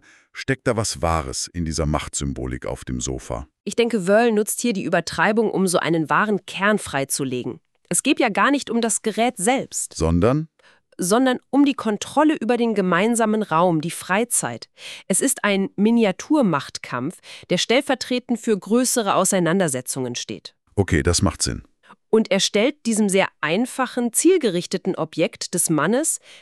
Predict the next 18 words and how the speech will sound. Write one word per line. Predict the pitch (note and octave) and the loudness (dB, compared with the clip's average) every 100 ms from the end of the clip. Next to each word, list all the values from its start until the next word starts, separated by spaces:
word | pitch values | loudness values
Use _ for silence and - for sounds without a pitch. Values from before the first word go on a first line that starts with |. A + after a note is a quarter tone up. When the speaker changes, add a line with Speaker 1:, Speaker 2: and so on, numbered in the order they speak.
| _ | _
Speaker 2:
ein | F#3+ F#3+ - | -2 -2 2
unglaublich | C#4+ F4 D#4+ C4+ C4+ C4 - | 6 6 6 2 2 -4 -4
komplexes | G#3+ - F#3+ A#3 - A#3+ - C#3+ | -6 -2 -2 0 0 -2 -2 0
weibliches | E3+ - G3 G3 - | -2 -2 -2 0 2
Symbol | F#3 E3 E3 D#3 | 2 4 2 2
gegenüber. | D3 C#3 F#2 F#2 - | 0 -4 -4 -6 -4
Speaker 1:
Die | - - | -2 -2
Handtasche. | C2 - A1+ - - _ - | -4 -6 -10 -10 -16 _ 2
Speaker 2:
Die | C4 | 4
Handtasche. | B3 G#3 C#3 B2 - - _ - | 2 0 -4 -8 -8 -12 _ 2
Speaker 1:
Er | F2 | 6
nennt | F#2 C#3 | 6 4
sie | - C3 | 4 4
ein | G#2+ G#2 G#2 - - | 4 4 4 2 4
logistisches | G#2 F2+ E2+ - - D#3 C#3 - | 6 6 4 2 0 0 0 4
Mastermind | F#2 G2 G2 G#2 F#2 D#2+ D#2 | 4 4 2 4 4 4 2
der | D2 | 0
Eventualitäten. | D2+ D#2 D#2 C#2+ C#2 E2 D2+ A1+ | 0 0 0 -2 -2 -2 -2 -4